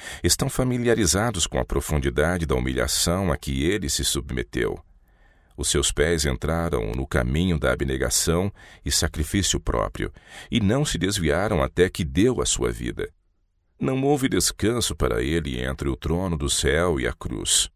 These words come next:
O seu amor pelo homem o levou a acolher bem toda a indignidade e sofrer todos os maus tratos. "E por eles me santifico a mim mesmo.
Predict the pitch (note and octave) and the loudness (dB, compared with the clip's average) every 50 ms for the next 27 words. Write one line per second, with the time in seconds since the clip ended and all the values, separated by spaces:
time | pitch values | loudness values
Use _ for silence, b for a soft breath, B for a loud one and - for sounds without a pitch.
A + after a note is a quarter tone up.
0 | _ _ _ _ _ _ _ _ _ _ _ _ - - - D#2+ C#2 B1 A#1+ B1+ | _ _ _ _ _ _ _ _ _ _ _ _ -2 0 2 2 2 2 0 2
1 | C#2+ F#2 A2 G#2+ - B2+ A2 A2 G#2+ F2 E2 E2+ E2+ E2+ E2 D#2+ B B B B | 2 2 2 2 2 0 0 2 2 2 2 2 2 2 0 -2 B B B B
2 | B B - E2+ F#2+ G2+ F2+ D#2+ G2 A2+ A#2 A2 F2+ D2 C#2+ - - C#2 B1+ B1 | B B 2 4 4 4 4 4 4 4 4 4 2 0 0 0 0 0 0 2
3 | C#2+ D#2 D2 C2 C2 C#2 E2+ F2+ G2 A2+ A2 F#2 - _ _ F#2+ G2+ A#2 C3 C3+ | 0 0 0 0 2 2 2 2 2 0 -4 -6 -6 _ _ 2 4 4 4 4
4 | A#2+ F#2 D2 C#2 D2 E2+ F2 D2+ D2+ C#2 - C2 B1+ A#1 B1 C#2+ D2+ E2 F2+ F#2 | 4 4 2 2 2 2 2 2 0 -2 -2 -4 -4 -2 0 0 0 2 0 -2
5 | E2+ F2 D#2+ B B B B B B - F#2 - - A2+ - - A#2+ A#2+ - - | -2 -4 -6 B B B B B B -4 -4 0 0 -2 0 0 -2 -2 -2 -6
6 | - _ B2 C3 C3 B2 B2+ B2+ A2+ C3 A#2+ - - E2+ G#2 G2+ F2+ - - - | -2 _ 6 6 6 6 4 2 2 0 0 0 0 -2 0 0 -2 -2 -2 -2
7 | C2 A1 G#1 G#1 - - - - - - - - _ _ _ _ _ _ _ _ | -2 -2 -2 -4 -6 -8 -4 -2 -2 -2 -2 -4 _ _ _ _ _ _ _ _
8 | _ _ _ _ _ _ _ _ - D#2 - D2+ C#2+ D#2 F2 F#2+ F#2 F#2 F2 D#2 | _ _ _ _ _ _ _ _ -6 0 0 2 4 4 4 4 4 2 0 0
9 | C#2 C#2 C2 - - C2+ C2 - C#2 - - - - G2+ G2+ - - - F2 D2+ | 0 -2 0 0 0 0 -2 -2 -6 -6 -6 -4 -4 -6 -6 -4 -2 0 2 2
10 | C#2+ D2 E2+ A2+ C3 B2 E2 C2+ B1 A1 - - - G1+ - | 2 2 2 2 0 0 0 0 0 0 -2 -4 -6 -8 -10